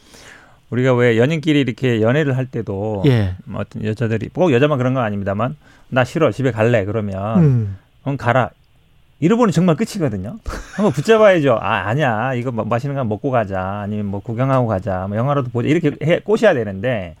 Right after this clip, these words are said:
Speaker 2: 그렇죠.
Speaker 1: 김종인 비대위원장도 "나 갈 거야." 그랬더니
Speaker 2: 어.
Speaker 1: 뭐라 그랬냐면 "고문하세요는." 그랬거든요. 고문하세요는
Speaker 2: 아, 고문.
Speaker 1: "예, 그냥 뒷방으로
Speaker 2: 상인 고문.
Speaker 1: 물러나서
Speaker 2: 예.
Speaker 1: 아, 조용히 계시고
Speaker 2: 음.
Speaker 1: 이제 우리가 하겠습니다." 이 말이에요.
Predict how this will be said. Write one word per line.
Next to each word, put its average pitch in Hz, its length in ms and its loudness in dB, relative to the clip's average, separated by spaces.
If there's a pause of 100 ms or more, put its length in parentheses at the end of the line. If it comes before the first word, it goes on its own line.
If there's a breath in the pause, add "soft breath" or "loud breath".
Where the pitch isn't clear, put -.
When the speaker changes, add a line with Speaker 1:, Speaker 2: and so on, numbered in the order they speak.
(100)
Speaker 2:
그렇죠. 170 300 4
Speaker 1:
김종인 185 240 2
비대위원장도 170 640 2 (300 soft breath)
"나 156 100 4
갈 123 220 -4
거야." 175 200 4
그랬더니 107 880 -4
Speaker 2:
어. 123 340 2
Speaker 1:
뭐라 127 200 4
그랬냐면 127 540 0 (100)
"고문하세요는." 147 720 0 (100)
그랬거든요. 87 300 -10 (160)
고문하세요는 117 760 -2
Speaker 2:
아, 147 40 4
고문. 147 360 4 (220)
Speaker 1:
"예, 107 200 0
그냥 123 240 -2
뒷방으로 147 300 0
Speaker 2:
상인 247 120 4
고문. 156 180 8
Speaker 1:
물러나서 160 360 4
Speaker 2:
예. 147 320 4
Speaker 1:
아, 107 220 0
조용히 139 300 -2
계시고 113 720 -4
Speaker 2:
음. 143 240 4
Speaker 1:
이제 110 80 0
우리가 135 200 2
하겠습니다." 185 480 -4
이 104 80 0
말이에요. 101 800 -4